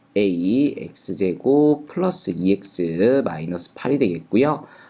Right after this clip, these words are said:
어, 추가로 A를 구하기 위해서 에프 영이 마이너스 팔이다 라고 주어졌어요.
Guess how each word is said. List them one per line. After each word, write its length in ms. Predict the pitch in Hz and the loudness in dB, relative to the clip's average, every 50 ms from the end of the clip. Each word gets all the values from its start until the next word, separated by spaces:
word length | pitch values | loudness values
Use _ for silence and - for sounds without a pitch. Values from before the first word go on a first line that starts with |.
| _ _ - | _ _ -2
어, 260 | 104 107 110 107 110 | 0 0 0 0 0
추가로 640 | - - - 202 220 214 202 160 117 110 143 - - | -2 -2 0 2 2 4 4 6 4 4 4 2 0
A를 380 | - 135 143 147 135 135 117 - | 0 2 2 2 2 2 -2 0
구하기 540 | - 110 95 92 90 90 92 92 82 78 | 0 0 2 2 0 -2 -4 -4 -2 -2
위해서 640 | 82 82 82 85 85 123 139 151 156 160 165 170 - _ _ - - - | 0 0 0 0 0 0 2 2 0 -2 -4 -8 -14 _ _ -18 -10 -8
에프 280 | - 80 - - - 98 | -8 -8 -8 -4 0 2
영이 760 | 92 92 98 117 123 107 85 82 95 120 143 160 160 160 - - _ _ _ - - - - _ - | 2 2 2 2 2 0 0 2 2 2 2 2 0 -2 -8 -16 _ _ _ -20 -20 -20 -20 _ -4
마이너스 460 | - - 87 175 175 185 92 - - | -2 -2 -2 -2 -2 -2 -4 -4 -6
팔이다 580 | - - - 170 165 156 160 156 156 156 151 143 | -6 -6 -2 0 0 2 2 2 2 2 0 -2
라고 260 | 107 85 80 85 92 | -4 -6 -6 -8 -8
주어졌어요. 580 | 92 - - 95 85 82 85 90 - - 82 | -6 -2 0 0 0 0 -2 -4 -2 -2 -2